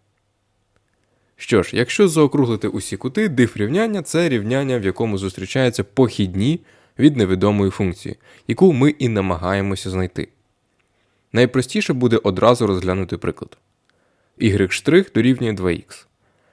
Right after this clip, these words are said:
Якщо перекласти цей запис на людську мову, вийде наступне. Похідна від функції y дорівнює два ікс. Що це за функція?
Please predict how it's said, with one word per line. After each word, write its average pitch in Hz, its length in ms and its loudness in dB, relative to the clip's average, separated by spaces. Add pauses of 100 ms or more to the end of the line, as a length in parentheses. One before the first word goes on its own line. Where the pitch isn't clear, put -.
(160)
Якщо 175 280 2
перекласти 127 580 2
цей 104 160 -2
запис 101 440 -2
на 101 100 -2
людську 101 340 -4
мову, 175 340 2
вийде 135 280 4
наступне. 110 500 -4 (720)
Похідна 123 400 0
від 98 140 0
функції 101 460 -4
y 165 440 0
дорівнює 113 460 2
два 95 220 0
ікс. - 420 -6
Що - 280 -2
це 143 140 -4
за 117 100 -2
функція? - 440 -12